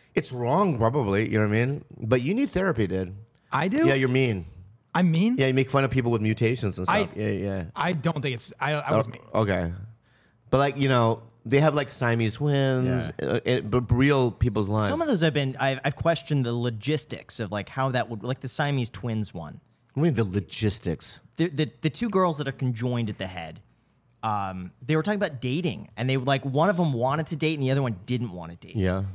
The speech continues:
Speaker 3: And it's like, how does that work if one goes out and, like, wants to, you know, do stuff, but they're conjoined at the head and the other one doesn't wanna be a part of it?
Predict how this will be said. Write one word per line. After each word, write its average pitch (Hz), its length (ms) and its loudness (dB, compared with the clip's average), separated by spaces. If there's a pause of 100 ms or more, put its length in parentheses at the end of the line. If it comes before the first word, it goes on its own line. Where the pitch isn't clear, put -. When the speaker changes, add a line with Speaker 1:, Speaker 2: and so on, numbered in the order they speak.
(240)
Speaker 3:
And 147 160 -2
it's 139 80 -8
like, 147 100 -6
how 165 280 -4
does 175 160 0
that 156 260 0
work 131 400 -2
if 117 100 -10
one 135 260 0
goes 127 240 -2
out 120 260 2
and, 98 100 -12
like, 95 140 -8
wants 117 300 -2
to, 117 400 -2 (200)
you 120 80 -4
know, 113 140 0 (320)
do 220 160 -4
stuff, 107 500 -2 (260)
but 139 120 -10
they're 147 100 -6
conjoined 151 460 0
at 117 80 -4
the 113 80 -4
head 131 280 0
and 120 100 -4
the 131 60 0
other 131 100 -4
one 127 120 -4
doesn't 123 280 -8
wanna 104 200 -8
be 98 120 -6
a 92 60 -6
part 143 300 -2
of 95 80 -6
it? 82 120 -14